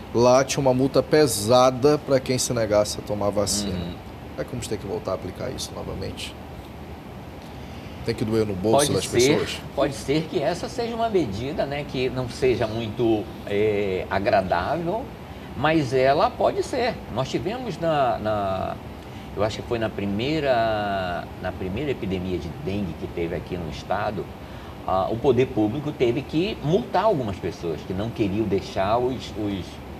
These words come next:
Speaker 2: os agentes públicos entrarem no terreno. Então, pode ser uma saída. Não é a melhor, é claro. Mas, em termos, por exemplo, no Acre, numa situação dessa,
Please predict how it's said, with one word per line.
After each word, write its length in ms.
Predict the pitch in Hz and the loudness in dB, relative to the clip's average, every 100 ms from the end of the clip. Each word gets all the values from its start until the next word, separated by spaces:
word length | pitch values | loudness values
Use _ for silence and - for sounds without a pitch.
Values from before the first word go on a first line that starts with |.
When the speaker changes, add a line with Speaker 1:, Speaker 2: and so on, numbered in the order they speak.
| - - - | -12 -12 -6
Speaker 2:
os 100 | 98 113 | 0 2
agentes 400 | 85 104 - - | 2 -2 -4 -4
públicos 420 | 104 107 135 127 | -2 -2 -4 -6
entrarem 460 | 147 - 143 156 | -6 -2 -2 -2
no 160 | 131 92 | -4 -4
terreno. 400 | 78 71 71 60 - - - - - 117 | -4 -4 -6 -10 -12 -12 -12 -12 -8 -6
Então, 320 | 117 170 302 - - - - - - | 2 2 2 -6 -12 -14 -14 -14 2
pode 240 | 131 147 - | 4 4 2
ser 240 | - 120 | 0 0
uma 160 | 135 160 | 2 -2
saída. 480 | - 175 175 117 - - - - | -4 0 0 0 -4 -10 -12 -4
Não 260 | 120 135 107 | 2 2 4
é 80 | 92 | 2
a 60 | |
melhor, 340 | 85 143 120 - - - - - | 0 -2 -2 -6 -10 -12 -12 -12
é 40 | - | -4
claro. 240 | 65 - - - - - - | -2 -2 -6 -14 -14 -12 -6
Mas, 640 | 117 107 107 131 247 - - | 2 2 4 0 -2 -6 -6
em 100 | 123 | -6
termos, 580 | 110 113 110 117 85 - | 0 4 4 2 -2 -2
por 160 | 104 101 | 2 4
exemplo, 340 | 92 104 104 | 4 0 -2
no 160 | 104 104 | 0 2
Acre, 300 | 107 80 - | 4 2 -4
numa 240 | 90 90 | -6 -6
situação 480 | 85 - 87 - 98 | -6 -4 -4 -2 0
dessa, 380 | 98 76 - | 0 0 -2